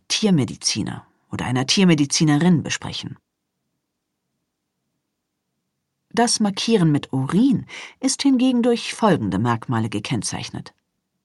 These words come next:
Die Katze uriniert in stehender Position. Der Schwanz zittert dabei leicht und oft dribbeln die Hinterbeine oder auch die Vorderpfötchen der Katze. Katzen markieren dabei meistens vertikale Stellen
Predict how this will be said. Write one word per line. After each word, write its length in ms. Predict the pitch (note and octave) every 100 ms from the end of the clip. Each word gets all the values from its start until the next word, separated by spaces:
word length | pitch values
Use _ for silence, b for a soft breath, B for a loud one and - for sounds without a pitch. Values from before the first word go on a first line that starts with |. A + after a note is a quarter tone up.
| _ -
Die 200 | A#3+ B3+
Katze 560 | - D4+ - D#4 D4+ -
uriniert 480 | B3 A#3+ A3 G#3+ G3+
in 100 | F#3+
stehender 460 | F#3+ - F3 F3 F3
Position. 1000 | F3+ E3+ E3+ - B2 E2+ - - - _ -
Der 140 | D3 C#3
Schwanz 460 | D#3+ E3+ A3 -
zittert 340 | - B3 C3+ A#2+
dabei 240 | A#2+ D3
leicht 320 | G3 C4 -
und 180 | B3 -
oft 340 | A3+ A3+ - -
dribbeln 400 | - A3+ G#3+ G3+
die 100 | F#3
Hinterbeine 640 | F#3 B3+ C4+ D3+ G1+ - - _ _ _
oder 260 | E3+ D#3 -
auch 120 | A2+
die 180 | - -
Vorderpfötchen 720 | - G#3 F#3 - - - -
der 100 | -
Katze. 420 | - - - - - _ _ _ _ _ _ _ _ _ _
Katzen 560 | - C4+ - C4+ A#3+ A#3
markieren 440 | G#3+ A#3+ - D4 A#3
dabei 240 | A3 G3
meistens 540 | F#3 F3 F3+ G3 F#3+ E3+
vertikale 680 | E3 E3+ - F3+ F#3 C#3+
Stellen 400 | - D3 C#3+ C#3+